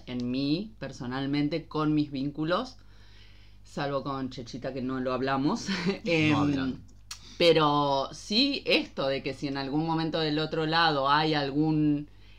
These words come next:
Speaker 1: esbozo de, "Che, bueno, ¿por dónde va lo nuestro?". Ah, qué difícil, porque la verdad, amiga, no sé por dónde va y tampoco estoy muy ocupada pensando en do-, a dónde va.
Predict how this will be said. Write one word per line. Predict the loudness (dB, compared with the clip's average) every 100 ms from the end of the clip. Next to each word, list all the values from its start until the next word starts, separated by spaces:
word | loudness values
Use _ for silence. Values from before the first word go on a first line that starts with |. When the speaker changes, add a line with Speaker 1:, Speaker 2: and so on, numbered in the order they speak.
| -4
Speaker 1:
esbozo | 0 0 0 0 0 -2
de, | 2 2 0
"Che, | 0 2
bueno, | 2 0 -2
¿por | 0 0
dónde | 2 0 0 -2
va | 0 0
lo | -2
nuestro?". | -2 -4 -6 -8 -4 -2 -2 -6 -20 -20 -20 -18 -18 -20 -20 -20 -14
Ah, | -6 -4 -2 -2 -4 -4
qué | 0
difícil, | 0 -2 0 0 0 -4 -4 -2
porque | 0 0 0 -2 -2
la | 0 -2
verdad, | -2 0 2 2 2
amiga, | 0 0 2 2
no | 0 -2
sé | -4 -6
por | -4 -2
dónde | -2 -2 -2
va | 0 0 0
y | -2
tampoco | -2 -4 -4
estoy | -4 -2 -2
muy | 0 2
ocupada | 0 0 0 2 2 2
pensando | -2 -2 -2 0 0
en | -2
do-, | 0 -2 0
a | -2 0
dónde | 4 6 4 2 0
va. | 2 0 -2